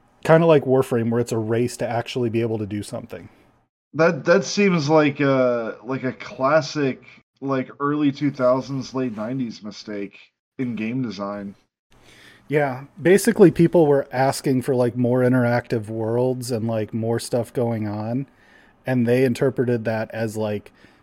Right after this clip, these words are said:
Speaker 1: "Let's just have a bunch of weaker monsters spawn in," um, and not,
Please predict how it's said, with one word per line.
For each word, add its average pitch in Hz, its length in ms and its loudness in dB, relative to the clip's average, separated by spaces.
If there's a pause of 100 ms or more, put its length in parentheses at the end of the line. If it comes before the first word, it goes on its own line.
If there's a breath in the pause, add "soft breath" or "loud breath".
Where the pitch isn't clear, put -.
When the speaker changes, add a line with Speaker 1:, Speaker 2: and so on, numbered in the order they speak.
(200 soft breath)
Speaker 1:
"Let's 123 240 -4
just 131 220 -6
have 131 160 0
a 117 60 0
bunch 113 300 -4
of 104 240 -4
weaker 107 320 -4
monsters 120 580 -4
spawn 139 420 0
in," 156 360 0 (500 soft breath)
um, 98 580 -6 (1400 soft breath)
and 123 180 2
not, 113 300 -2